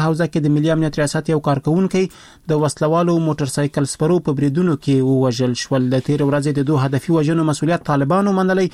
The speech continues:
خو د حج او اوقافو پر رئیس د برید مسؤلیت تر اوسه کومې ډلې نه دی منلی. خبرونه له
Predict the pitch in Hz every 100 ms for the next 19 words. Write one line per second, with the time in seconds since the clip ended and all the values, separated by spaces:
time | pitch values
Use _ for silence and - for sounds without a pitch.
0 | - - - - 170 165 180 180 170 -
1 | 180 175 151 156 160 175 - - 143 143
2 | 165 160 147 151 156 - 160 156 156 139
3 | 131 120 120 135 - 135 120 107 107 113
4 | 117 120 120 - _ _ - - - -
5 | 135 127 131 139 139 143 147